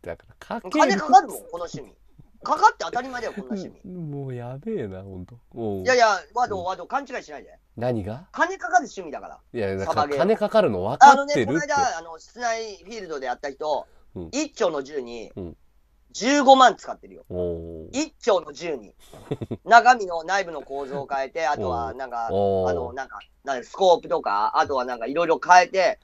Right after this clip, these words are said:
Speaker 1: うん。
Speaker 2: 本体価格が六万で、
Speaker 1: うん。
Speaker 2: 改造、カスタムするのに十、十万ぐらい使ったって言ってるよ。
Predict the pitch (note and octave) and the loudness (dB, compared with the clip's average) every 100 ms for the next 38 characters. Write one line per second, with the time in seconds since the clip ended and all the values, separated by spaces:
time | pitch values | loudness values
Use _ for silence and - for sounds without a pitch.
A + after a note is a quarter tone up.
0 | - F2 D#2+ _ - D#4 D#4+ D#4 D4 D4 | -14 -14 -14 _ 4 4 6 2 2 2
1 | B3 D#3 C3 C3+ D#3+ E3 D3 A#2 A#2+ G#2+ | -2 -4 -6 -6 -6 -6 -6 -8 -10 -10
2 | - F#2+ E2+ - A3+ B3 G#3+ A#3 G#3+ - | -14 -18 -18 0 6 6 4 -4 -4 -4
3 | C4 A#3+ G3 E3+ F3 E3+ E3 C3+ B2+ C#3+ | -4 -4 -8 -8 -12 -12 -12 -12 -8 -6
4 | C#3+ - C3 D3 C#3+ C#3 B2 F#2+ - - | -6 -8 -10 -4 -2 -2 -4 -8 -10 -10
5 | - - - - F#2+ F#2+ | -10 -18 -20 -18 -18 -18